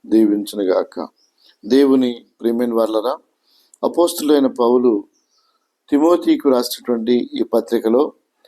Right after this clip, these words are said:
తన పరిచర్య యొక్క ధర్మాన్ని, తన పరిచర్య కొరకైనటువంటి సహకారాన్ని, ఎవరు నుంచి ఏ విషయాలు కోరుతున్నాడో ఇక్కడ వ్రాయడాన్ని మనం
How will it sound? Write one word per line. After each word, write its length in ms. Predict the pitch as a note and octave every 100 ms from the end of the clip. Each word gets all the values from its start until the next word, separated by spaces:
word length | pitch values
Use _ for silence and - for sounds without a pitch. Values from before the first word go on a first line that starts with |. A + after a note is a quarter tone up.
| _ _ -
తన 120 | C3+
పరిచర్య 500 | C3+ D3 D#3 F3+ D#3+
యొక్క 440 | D3+ B2+ C#3 B2
ధర్మాన్ని, 760 | B2 B2+ A#2+ B2 A#2+ A#2+ C#3 D3+ _ A#2+
తన 100 | A#2 B2+
పరిచర్య 360 | B2 C3+ C3+
కొరకైనటువంటి 680 | C3 B2 A#2+ A#2+ A2+ A2+ A2
సహకారాన్ని, 840 | - A#2+ A#2 B2+ A#2+ A#2 A#2+ C#3 - _ _ _ _ _ A#2
ఎవరు 600 | B2+ D3 D3+ D#3+ D#3 B2
నుంచి 540 | C#3 C3+ - D3 C#3 - C3
ఏ 60 |
విషయాలు 460 | C3+ C3 - C3 B2
కోరుతున్నాడో 800 | B2 B2+ A#2+ A#2+ A#2 A#2 C3+ A2 _ _ _ _ _
ఇక్కడ 240 | A#2+ - A#2+
వ్రాయడాన్ని 720 | A#2 A#2 B2+ B2 A#2 A2+ D3
మనం 240 | B2+ G#2+